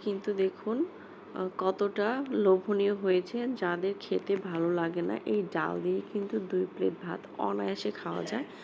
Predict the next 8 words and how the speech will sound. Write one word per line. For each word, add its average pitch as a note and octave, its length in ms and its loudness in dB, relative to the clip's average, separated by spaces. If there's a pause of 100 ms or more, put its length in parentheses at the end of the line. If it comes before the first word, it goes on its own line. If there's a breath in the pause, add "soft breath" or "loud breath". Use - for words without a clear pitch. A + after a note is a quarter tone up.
(280 loud breath)
অনেক G#3 460 0
বেশি F#3+ 280 0
মজা E3+ 380 0
হয়েছিল। F3+ 540 -2 (1400 loud breath)
Then C4 140 2
আমি B3+ 180 2
উপরে A3+ 400 0
কিছুটা A3 440 -4